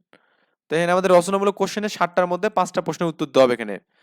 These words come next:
তো এই পাঁচটা, পাঁচটা প্রশ্নের জন্য আপনি পাঁচে চল্লিশ মার্ক পাবেন, প্রত্যেকটাতে আট মার্ক করে। তাহলে এক নম্বরে দেখুন আমাদের ক এবং খ, হ্যাঁ,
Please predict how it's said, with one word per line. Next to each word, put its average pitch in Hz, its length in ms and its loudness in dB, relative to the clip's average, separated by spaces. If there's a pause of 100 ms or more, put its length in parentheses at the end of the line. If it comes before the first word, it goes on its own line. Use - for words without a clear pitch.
(380)
তো - 60 -8
এই 143 40 -4
পাঁচটা, 165 340 0
পাঁচটা 185 340 -4
প্রশ্নের 190 340 -8
জন্য 190 160 -4
আপনি 190 140 -4
পাঁচে 175 320 -4
চল্লিশ 196 300 -2
মার্ক 175 160 -6
পাবেন, 120 220 -6
প্রত্যেকটাতে 175 440 -6
আট 151 220 -2
মার্ক 151 180 -6
করে। 104 180 -8 (640)
তাহলে 175 260 -12
এক 180 180 0
নম্বরে 190 260 -4
দেখুন 185 180 -6
আমাদের 190 260 -4
ক - 80 -12 (100)
এবং 185 300 -2
খ, - 40 -20 (320)
হ্যাঁ, 170 280 -8